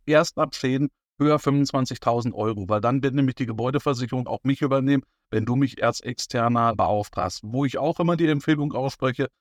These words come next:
einen Sachverständigen einzuschalten, ist, wenn ich merke, dass ich mit der Situation komplett überfordert bin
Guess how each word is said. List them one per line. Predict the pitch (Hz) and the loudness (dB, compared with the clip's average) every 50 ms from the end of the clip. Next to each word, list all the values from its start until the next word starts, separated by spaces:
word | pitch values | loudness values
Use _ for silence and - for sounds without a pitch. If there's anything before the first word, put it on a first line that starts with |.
| _ _ _ _ - | _ _ _ _ 0
einen | 143 143 | 0 4
Sachverständigen | 131 127 127 - 131 131 - - 131 127 131 127 127 | 4 4 2 2 -2 -4 -2 0 2 2 2 2 2
einzuschalten, | 110 117 123 127 - - 123 - 123 120 120 110 113 | 0 -2 -2 -2 -2 -4 -4 0 0 0 0 2 0
ist, | 127 123 - - | -2 -2 0 -2
wenn | 120 117 | -2 -2
ich | 127 107 - | -2 -2 0
merke, | 127 117 120 131 147 160 - 147 | 0 2 2 2 2 2 0 0
dass | 135 139 131 131 | 0 0 -2 -2
ich | 123 - | -4 -2
mit | 143 127 - | -4 -4 0
der | 135 123 113 | 0 0 2
Situation | 113 127 123 - 139 131 127 - - 135 139 143 143 | 0 -2 -2 -2 -2 -2 -2 -2 -2 -2 -2 -2 0
komplett | - 143 131 - 127 131 127 131 | 0 -2 -2 0 0 0 0 0
überfordert | 127 117 110 107 - - 120 120 135 135 127 - | 0 0 -2 -2 -2 0 0 2 2 0 -2 -2
bin | - 131 123 | -2 -2 -2